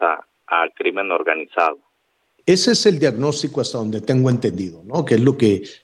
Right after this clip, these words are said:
Speaker 2: lo, lo que dicen, bueno, es que están estas células que se han separado del mismo, del mismo, este, de la misma organización criminal. ¿Es ese el diagnóstico? ¿Es eso lo que les han dicho?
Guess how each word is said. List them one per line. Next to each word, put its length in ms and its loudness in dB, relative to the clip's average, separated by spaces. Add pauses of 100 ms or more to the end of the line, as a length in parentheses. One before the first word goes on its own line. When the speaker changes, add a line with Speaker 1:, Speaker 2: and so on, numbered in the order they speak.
(180)
Speaker 2:
lo, 320 4
lo 240 4
que 80 4
dicen, 480 4
bueno, 400 2
es 220 0
que 100 0
están 340 2
estas 300 -4
células 640 0
que 140 -8
se 140 -6
han 80 -8
separado 680 -2 (180)
del 300 -4 (100)
mismo, 800 0 (440)
del 280 -2
mismo, 560 4
este, 380 2
de 140 2
la 120 4
misma 320 6
organización 720 2
criminal. 580 2 (800)
¿Es 260 0
ese 560 2
el 100 -4
diagnóstico? 680 -2
¿Es 180 0
eso 240 2
lo 180 0
que 100 -6
les 180 -4
han 120 -4
dicho? 360 -6